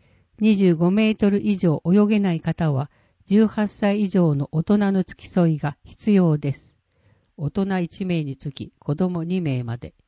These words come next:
クアハウス津南、ゆったり会員、一ヶ月間のキャンペーン会員です。プール、バーディ、サウナ、内湯など、すべての温泉スペースが利用できます。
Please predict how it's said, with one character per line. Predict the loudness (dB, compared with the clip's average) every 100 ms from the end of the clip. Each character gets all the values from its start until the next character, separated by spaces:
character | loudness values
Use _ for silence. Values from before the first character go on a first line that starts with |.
| _ _ _ _ _ _ _ _ _ _ -20 _ _ _ _
ク | _ 2
ア | 2
ハ | 0 -2
ウ | -2
ス | -4
津 | -6 -2
南、 | -2 -4 _ _ 0
ゆ | 2
っ |
た | 2 -2 0
り | -2
会 | -2 0 0
員、 | -2 -8 _ _ _ _
一 | -14
ヶ | -4 -2
月 | -2 -4
間 | -4 -2 -2
の | -4
キ | -2
ャ | -2
ン | -2
ペ | -2 -2
ー | 0
ン | -2
会 | -2 -2
員 | -4 -10
で | -12
す。 | -14 -16 _ _ _ _ _ _ _ _ _ _ _
プ | 4
ー | 4 4
ル、 | 0 -6 -8
バ | -2 -2 -2
ー |
デ | -4
ィ、 | -10 _ -8
サ | -2 0
ウ | 0
ナ、 | -2 -8 _ _ _ -4
内 | -2 2 4
湯 | 4
な | 2 0
ど、 | -2 -6 _ _
す | -6 0
べ | 0
て | 2
の | -2 0
温 | 0 0
泉 | 0 -2
ス | -2
ペ | -2 0 0
ー |
ス | -2
が | -8 -6
利 | -2 2
用 | 2
で | 0 -2
き | -4
ま | -4 -6
す。 | -10 _